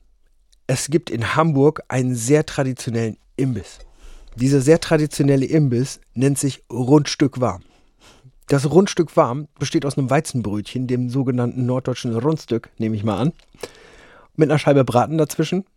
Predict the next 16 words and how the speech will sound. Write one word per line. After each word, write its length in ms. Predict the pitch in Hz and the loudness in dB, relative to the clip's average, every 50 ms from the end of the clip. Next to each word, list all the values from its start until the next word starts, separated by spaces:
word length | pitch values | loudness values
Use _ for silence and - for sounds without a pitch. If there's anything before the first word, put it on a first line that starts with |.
| _ _ _ _ _ _ _ | _ _ _ _ _ _ _
sowie 260 | - 143 135 131 143 | 0 2 4 4 4
Bratensoße, 600 | 143 151 165 143 113 107 110 104 101 98 101 110 | 4 4 2 2 0 0 -4 -4 -4 -4 -4 -4
die 120 | 107 107 | -4 -4
drüber 260 | 101 107 110 104 107 104 | -4 -4 -4 -2 -2 -2
gegossen 420 | 101 92 - - - - 76 - | -2 -2 -4 -4 -4 -6 -12 -12
wird. 140 | - - - _ _ _ _ _ _ _ - - - - _ - | -14 -18 -20 _ _ _ _ _ _ _ -20 -20 -20 -12 _ -2
Und 80 | 127 | -2
es 80 | 131 - | 0 0
gibt 160 | - - - | 0 -2 -2
noch 80 | 110 98 | 0 0
eine 180 | 110 110 101 | 0 0 0
weitere 320 | 95 101 104 - 117 120 113 | 0 0 0 2 2 2 2
Variante 460 | 117 120 127 127 127 135 139 147 139 | 4 4 4 2 2 2 2 2 2
dieses 340 | 131 131 135 139 123 - 131 | 2 2 2 0 0 2 2
Hamburger 340 | 135 139 135 139 135 131 | 2 4 4 4 4 4
Stücks. 600 | 127 - - - 143 180 - - - - - - | 2 0 0 0 0 0 -2 -4 -10 -14 -14 -16